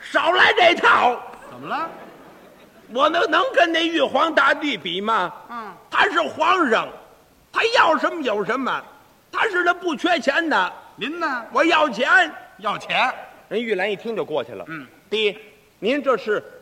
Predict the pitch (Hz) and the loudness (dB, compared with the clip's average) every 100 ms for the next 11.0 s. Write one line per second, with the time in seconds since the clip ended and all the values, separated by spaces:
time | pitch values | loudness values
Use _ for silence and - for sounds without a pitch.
0 | _ - 359 190 170 170 233 190 - 170 | _ -4 -4 -4 -8 -4 -4 -6 -10 -8
1 | 214 151 175 - - - 269 262 196 170 | -8 -6 -8 -10 -14 -8 -2 0 -2 -4
2 | 349 330 247 180 - 220 - 120 127 - | -4 -2 -2 -4 -6 -6 -4 -6 -6 -14
3 | - _ 247 220 214 214 214 - - 143 | -20 _ -12 -10 -8 -6 -6 -6 -10 -10
4 | 143 175 220 175 214 151 113 123 117 214 | -6 -4 -6 -6 -6 -6 -6 -8 -8 -14
5 | 208 - _ _ - 302 339 359 - 320 | -16 -20 _ _ -2 6 6 6 2 0
6 | 403 381 359 339 277 262 254 294 285 269 | 2 0 2 0 0 0 0 0 -2 -4
7 | 254 226 220 - - 254 240 - _ _ | -6 -8 -12 -18 -20 -20 -20 -20 _ _
8 | _ _ - 415 - 381 381 370 403 381 | _ _ 4 4 6 8 8 8 6 6
9 | 359 392 392 359 370 381 370 339 359 381 | 6 6 4 4 2 4 6 6 6 6
10 | 339 339 339 330 294 269 320 285 285 | 6 8 6 6 2 2 4 4 2